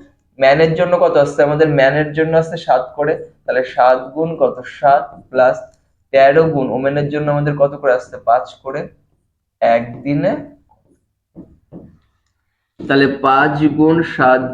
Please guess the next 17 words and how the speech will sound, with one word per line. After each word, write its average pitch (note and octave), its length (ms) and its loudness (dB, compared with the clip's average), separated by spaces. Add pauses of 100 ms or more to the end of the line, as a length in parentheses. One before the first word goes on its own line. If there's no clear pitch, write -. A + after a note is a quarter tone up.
গুণ D#3 220 2
এক C3 300 0 (300)
by B2+ 160 2 (160)
পাঁচ A#2 220 -4
হাজার C3+ 300 -4
দুশো B2 440 -6
পঞ্চাশ B2 520 -6 (400)
equal B2+ 420 -2
to C3+ 80 -4
আমাদের C3 240 -4
সাত - 280 0
সাতে C#3 320 -4
ঊনপঞ্চাশ C3 800 -2
হলো, D3+ 180 0
আর C#3+ 180 0 (120)
পাঁচ A#2 160 -2 (120)
তেরো C#3 180 -4